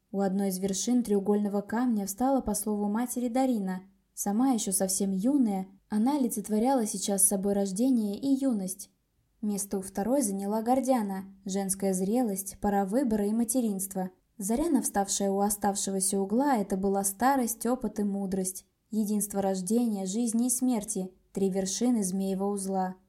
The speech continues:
Не было сложных фраз на мертвом языке,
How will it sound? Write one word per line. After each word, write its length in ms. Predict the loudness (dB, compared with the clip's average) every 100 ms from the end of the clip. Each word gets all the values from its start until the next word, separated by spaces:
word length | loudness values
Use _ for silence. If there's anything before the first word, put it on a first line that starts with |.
| _ _ _
Не 180 | -4 -2
было 220 | 2 2
сложных 420 | 2 0 -2 -4 -4
фраз 340 | 0 0 2
на 60 | -2
мертвом 360 | -2 -2 -2
языке, 600 | -2 -2 -2 -2 -2 -4